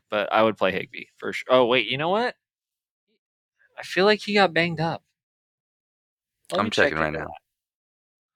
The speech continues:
Speaker 1: that. Okay, well, while you check that, let me talk about Ben Skoranek for a second.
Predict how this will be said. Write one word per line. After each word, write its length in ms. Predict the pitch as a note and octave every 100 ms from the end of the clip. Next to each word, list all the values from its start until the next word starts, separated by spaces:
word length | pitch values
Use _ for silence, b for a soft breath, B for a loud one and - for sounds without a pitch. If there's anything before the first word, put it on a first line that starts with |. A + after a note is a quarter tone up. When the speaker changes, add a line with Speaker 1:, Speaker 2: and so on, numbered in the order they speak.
| _ -
Speaker 1:
that. 60 | C3+
Okay, 200 | A#2+ F#2+ _
well, 440 | C3+ C#3 C3+ C3+ - - B2
while 180 | B2 C3+
you 200 | C#3+ F#3
check 320 | - E3+ D3
that, 420 | C3+ B2+ B2 A2
let 80 | C#3
me 100 | D3+
talk 200 | D3 D3
about 240 | C#3 A#2+ G#2+
Ben 180 | G#2+
Skoranek 560 | G2+ - F#2+ F2 E2+ E2+ _
for 180 | - -
a 80 |
second. 380 | - - - -